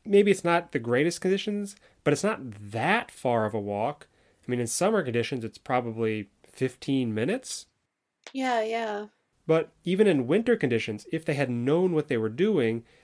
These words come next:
Speaker 1: and if they hadn't gotten lost, slowed down, maybe an hour? If you look at a map of all the places the men from Aomori established their bivouacs, they're all just a few hundred meters apart from each other.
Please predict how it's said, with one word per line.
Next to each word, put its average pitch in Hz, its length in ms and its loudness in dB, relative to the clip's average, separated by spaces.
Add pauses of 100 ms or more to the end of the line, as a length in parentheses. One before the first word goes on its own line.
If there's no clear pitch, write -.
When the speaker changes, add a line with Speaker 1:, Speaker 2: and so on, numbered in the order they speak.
(300)
Speaker 1:
and 147 160 2
if 143 160 0
they 120 120 0
hadn't 175 400 0
gotten 127 300 0
lost, 156 440 2
slowed 117 340 -2
down, 165 480 0 (320)
maybe 131 240 -2
an 131 80 -2
hour? 202 400 -4 (1600)
If 160 140 0
you 160 100 4
look 175 240 6
at 196 80 8
a 175 60 6
map 156 340 4
of 120 120 2
all 147 180 8
the 147 60 4
places 131 720 0 (420)
the 147 60 4
men 131 500 2 (300)
from - 180 -4
Aomori 131 320 4
established 127 440 0
their 127 100 -2
bivouacs, 113 640 -2 (420)
they're 170 180 4
all 208 160 6
just 196 180 -2
a 143 60 0
few 170 300 -4
hundred 147 340 -2
meters 127 340 0
apart 151 420 0
from 123 120 -6
each 104 140 -8
other. - 280 -10